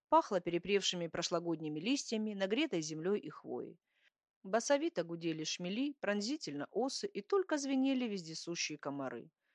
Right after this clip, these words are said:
Наум с мстительным удовольствием пришлепнул парочку на лбу и на руке. Отфыркиваясь от назойливой мошкары, он сел на камень и достал сигареты.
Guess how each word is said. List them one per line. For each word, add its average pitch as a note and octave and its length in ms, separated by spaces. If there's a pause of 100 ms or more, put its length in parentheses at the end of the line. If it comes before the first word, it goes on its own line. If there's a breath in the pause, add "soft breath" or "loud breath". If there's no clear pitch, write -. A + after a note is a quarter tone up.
(260)
Наум D#4 480
с - 160
мстительным A#3 760
удовольствием B3+ 720
пришлепнул F3+ 580
парочку - 560
на F3 120
лбу G3+ 360
и A3+ 80
на F#3+ 140
руке. - 380 (440)
Отфыркиваясь B3 840
от - 180
назойливой G3 580
мошкары, A3+ 540
он F4 160
сел B3 240
на F3+ 120
камень B3+ 480
и F3 80
достал E3 440
сигареты. C#3 680